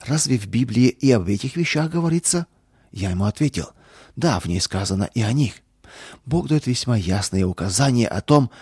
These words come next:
что добро и что зло, и в области половой жизни. Вы проследили мою мысль? Вопрос нам следует поставить так: что же, собственно, говорит Бог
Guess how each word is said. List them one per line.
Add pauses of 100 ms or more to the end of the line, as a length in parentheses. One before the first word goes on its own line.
(160)
что
добро
и
что
зло, (140)
и
в
области
половой
жизни. (580)
Вы
проследили
мою
мысль? (560)
Вопрос
нам
следует
поставить
так:
что
же,
собственно,
говорит
Бог